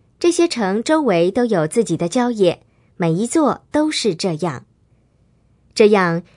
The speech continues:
耶和华就把他从前起誓要赐给他们列祖的全地给了以色列人。以色列人占领了那地，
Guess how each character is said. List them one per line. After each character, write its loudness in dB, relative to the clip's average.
耶 6
和 -2
华 0
就 0
把 -4
他 -4
从 -2
前 -2
起 -2
誓 2
要 2
赐 -6
给 0
他 -6
们 -2
列 0
祖 -4
的 -4
全 -2
地 0
给 -2
了 -2
以 -6
色 -2
列 0
人。 -4
以 2
色 2
列 4
人 2
占 0
领 0
了 -2
那 0
地， 0